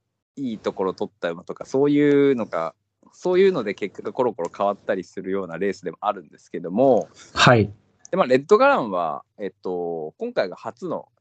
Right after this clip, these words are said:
Speaker 1: 二四ですよね。
Speaker 2: うん。
Speaker 1: 一番二四今回初で。で、まあ、ロードカノラ三区なんで、まあ、ちょっと距離どうかなみたいなところもあると思うんですけど、まあ、ロードカナロは割と、こう、なんていうか、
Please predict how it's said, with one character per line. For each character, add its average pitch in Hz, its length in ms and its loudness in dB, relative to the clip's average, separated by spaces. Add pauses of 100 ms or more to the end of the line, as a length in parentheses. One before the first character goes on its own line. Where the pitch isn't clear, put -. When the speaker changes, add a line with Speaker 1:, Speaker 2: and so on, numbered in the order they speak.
(120)
Speaker 1:
二 104 180 -6
四 92 220 -6
で 92 100 -6
す - 140 -14
よ 60 40 -14
ね。 143 220 -4 (380)
Speaker 2:
う 151 180 12
ん。 101 220 4 (440)
Speaker 1:
一 107 60 -6
番 101 160 4
二 98 120 0
四 95 120 -2
今 107 140 0
回 - 100 -10
初 85 300 -6
で。 82 180 -4 (540)
で、 185 380 4
ま 196 120 4
あ、 135 60 6
ロ 175 140 2
ー - 20 -2
ド 226 100 2
カ 220 140 -2
ノ 220 160 -2
ラ 220 100 2
三 226 260 -6
区 - 140 -6
な 101 100 -4
ん 85 120 -10
で、 98 300 -2
ま 107 100 -4
あ、 - 20 -2
ち - 120 -8
ょ - 20 -2
っ 98 40 -10
と 113 120 -8
距 - 160 -6
離 123 180 -6
ど 117 140 0
う 127 40 -6
か - 380 -10
な 80 120 -12
み 82 100 -20
た 80 140 -8
い 73 40 -12
な 76 140 -20
と - 160 -16
こ 101 100 -8
ろ 92 80 -2
も - 80 -16
あ 120 100 -4
る 123 100 -8
と 92 120 -18
思 82 180 -20
う 85 40 -20
ん 78 60 -20
で - 100 -20
す - 100 -20
け - 80 -12
ど、 110 480 0 (220)
ま 151 80 -2
あ、 127 40 0
ロ 160 120 -2
ー - 20 -4
ド 226 100 -4
カ 240 140 -4
ナ 262 100 0
ロ 240 120 2
は 104 100 0
割 104 240 -6
と、 147 380 -4 (360)
こ 127 500 -8
う、 - 40 -18 (1160)
な 123 80 -8
ん - 20 -6
て - 120 -12
い - 20 -10
う - 40 -14
か、 - 160 -8